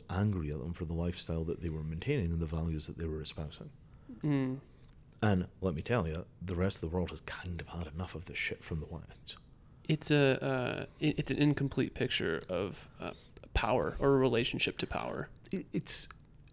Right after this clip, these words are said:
Speaker 1: so you can make it as abstract as a power relationship thing, right? I mean, it is possible to do that. Um,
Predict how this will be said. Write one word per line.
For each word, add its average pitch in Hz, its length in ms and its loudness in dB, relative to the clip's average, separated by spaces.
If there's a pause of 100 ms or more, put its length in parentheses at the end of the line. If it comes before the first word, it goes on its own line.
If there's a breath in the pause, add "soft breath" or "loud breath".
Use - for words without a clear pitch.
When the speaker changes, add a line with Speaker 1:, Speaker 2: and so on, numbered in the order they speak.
Speaker 1:
so 175 100 6
you 147 160 6
can 208 380 6
make 156 180 8
it - 80 4
as 107 100 0
abstract 95 440 2
as 82 80 -2
a 73 60 -8
power 78 240 -4
relationship - 600 -10
thing, - 260 -14 (320)
right? 104 260 -4 (220)
I 110 40 2
mean, 107 120 6
it 95 100 0
is 113 220 6
possible 90 380 -2
to - 180 -14
do 101 180 2
that. 110 260 -10 (800 loud breath)
Um, 117 380 6